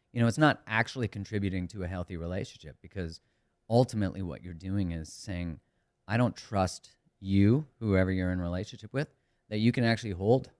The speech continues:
all of me, that you can actually honor my needs." And then the relationship becomes a place that doesn't honor your needs and often will be the victim of that. "Well, there was no space for me."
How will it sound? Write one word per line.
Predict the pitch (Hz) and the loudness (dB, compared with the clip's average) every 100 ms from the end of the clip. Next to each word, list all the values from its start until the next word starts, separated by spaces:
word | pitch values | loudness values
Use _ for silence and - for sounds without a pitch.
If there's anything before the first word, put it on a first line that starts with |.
| _ | _
all | 82 | -12
of | 80 | -12
me, | 80 76 | -14 -14
that | 80 107 _ _ _ _ - | -10 -10 _ _ _ _ 2
you | 127 | 4
can | 127 | 6
actually | 131 127 123 | 4 2 0
honor | 131 | 4
my | 110 87 123 | 4 4 2
needs." | 107 69 - _ _ _ _ _ 135 | 0 -2 -16 _ _ _ _ _ 6
And | |
then | 143 156 | 8 10
the | 131 | 8
relationship | 113 123 165 156 - - | 8 8 6 2 -8 -10
becomes | - 101 90 | -6 -4 -4
a | |
place | - 101 90 | -6 -6 -6
that | 92 82 | -8 -6
doesn't | 101 117 107 - | 2 4 4 2
honor | 80 73 | -12 -14
your | 71 | -16
needs | 71 73 - _ | -18 -20 -20 _
and | 107 98 | -8 -6
often | 107 139 - 101 | 2 2 2 -2
will | 95 | 0
be | 87 95 | 0 -4
the | 85 | -8
victim | 92 113 82 | -10 -10 -12
of | 76 76 | -18 -18
that. | 80 58 _ _ _ _ - | -20 -20 _ _ _ _ 0
"Well, | 110 104 | 6 6
there | 110 | 6
was | 107 | 2
no | 110 | 2
space | 104 - 95 120 - | 0 0 0 0 0
for | - | -18
me." | 71 - | -20 -20